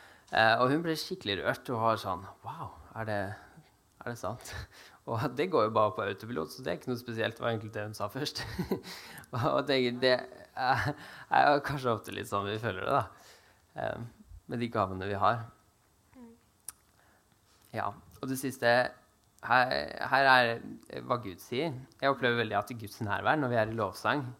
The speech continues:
Speaker 1: så, eh, tenker jeg liksom, da har jeg en helt annen fred i hodet. Og da, de tankene jeg ofte har da, de, eh, virker som ofte mye mer lik Guds tanker enn det jeg har ellers.
Speaker 2: Mm. Og så tror jeg at Gud ser potensial i oss.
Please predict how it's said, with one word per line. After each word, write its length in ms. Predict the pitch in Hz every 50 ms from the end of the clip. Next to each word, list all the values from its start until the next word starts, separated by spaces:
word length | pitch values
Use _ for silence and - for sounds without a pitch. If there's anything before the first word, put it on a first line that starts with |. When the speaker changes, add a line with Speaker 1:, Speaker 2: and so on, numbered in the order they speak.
| _ _ _ _ _ _ _ -
Speaker 1:
så, 300 | - - 143 131 127 127 131 131 123
eh, 260 | 110 104 101 - - - -
tenker 300 | - 120 - - 90 98
jeg 100 | 107 110
liksom, 320 | - - 90 87 101 107 - - _ _ _ _ _ _ _ -
da 80 | 113
har 140 | 110 113 123
jeg 80 | 123 120
en 100 | 110 107 113
helt 160 | 113 113 110
annen 180 | 104 101 - -
fred 240 | - 104 104 104
i 80 | 110 107
hodet. 240 | 113 110 113 123 135 - - - - - - - - - _ -
Og 60 | 117 117
da, 140 | 113 117 123
de 140 | 123 120 110
tankene 320 | - 139 120 113 - 101
jeg 80 | 101 107
ofte 220 | 104 - - 95 95
har 140 | 98 98 98
da, 100 | 104 123 139 135 - - - _ _ _ _
de, 120 | - 104 110 110 104 - _ _ _ _ _ _ -
eh, 360 | - 58 - - - 53 - - -
virker 240 | 127 123 117 - -
som 100 | 107 110
ofte 300 | 117 117 - - - 101
mye 200 | 113 120 117 107 107
mer 240 | 104 98 87 92 95
lik 220 | 92 82 95 - _ -
Guds 220 | - - - - - - 95
tanker 320 | 101 87 98 - 117 127 113 113 113
enn 160 | 104 101 98 101
det 80 | 98
jeg 120 | 92 95 98
har 260 | 95 95 98 95 - - - - 147 104
ellers. 300 | 101 104 113 113 - - - _ _ _ _ _ _ _ 254 240 233 233 226 _ _ _ _ _ _ _ - 165 - _ - 151 _ _ -
Speaker 2:
Mm. 160 | 269 247 233 233 _ - - - - - - - -
Og 80 | 269 285
så 160 | 330 330 285 - - -
tror 160 | - - 330
jeg 140 | 370 370 381
at 100 | - - - -
Gud 280 | 285 285 240 226 -
ser 280 | - - 220 208 220 - -
potensial 680 | - - 247 226 214 208 - 220 208 208 214 208 196
i 60 | - -
oss. 160 | - - -